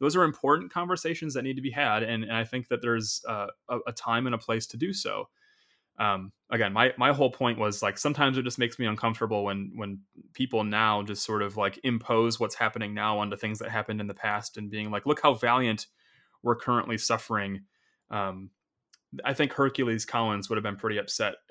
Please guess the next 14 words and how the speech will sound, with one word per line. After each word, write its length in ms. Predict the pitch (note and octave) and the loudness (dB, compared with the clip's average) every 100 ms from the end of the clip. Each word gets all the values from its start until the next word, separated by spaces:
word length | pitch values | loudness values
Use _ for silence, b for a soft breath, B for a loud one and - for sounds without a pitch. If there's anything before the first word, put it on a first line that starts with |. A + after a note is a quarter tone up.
| B2 | -10
with 240 | A#2+ G#2 _ | -8 -8 _
people 240 | A2+ A2 | -8 -6
making 320 | G#2 G2+ G#2+ | -6 -8 -8
these 160 | G#2 G2+ | -14 -14
comparisons 680 | A2+ A2+ G#2+ A2 A2+ A2+ - | -14 -10 -8 -8 -10 -10 2
based 320 | C#3 C#3+ C3+ | 4 4 2
on 160 | A2+ | 2
some 200 | A2 A#2+ | 0 -2
of 60 | A2 | -4
the 60 | G2+ | -4
things 260 | G#2+ G2+ | -6 -6
that 100 | G#2 | -6
I 60 | G2+ | -6
read. 340 | G#2 F#2 - | -8 -10 -12